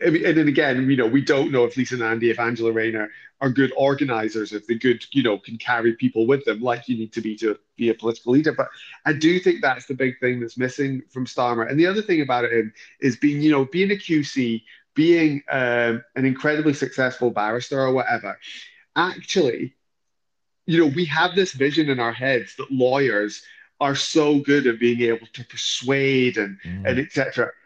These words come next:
Speaker 1: I now, you know, just with, with,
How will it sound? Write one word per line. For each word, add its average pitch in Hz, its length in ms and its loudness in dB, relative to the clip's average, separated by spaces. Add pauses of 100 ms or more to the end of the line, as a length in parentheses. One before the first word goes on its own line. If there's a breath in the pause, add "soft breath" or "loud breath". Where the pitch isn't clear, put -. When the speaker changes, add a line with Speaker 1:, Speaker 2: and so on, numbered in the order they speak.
(180 soft breath)
Speaker 1:
I 190 300 2
now, 143 340 0 (300)
you 156 100 2
know, 117 220 2
just 143 320 -2
with, 139 200 4
with, 139 180 2